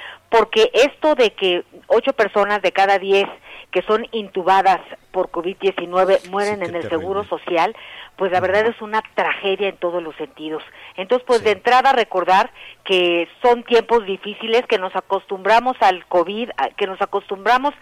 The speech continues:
Speaker 1: de alguna manera a hablar de la pandemia, hay como una fatiga de información, pero el virus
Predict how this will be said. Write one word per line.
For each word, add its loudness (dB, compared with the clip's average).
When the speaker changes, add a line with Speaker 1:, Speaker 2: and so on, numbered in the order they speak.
Speaker 1:
de 6
alguna 4
manera 4
a 8
hablar 4
de 4
la 4
pandemia, 0
hay 2
como -4
una 0
fatiga 4
de 4
información, -2
pero 4
el 0
virus 0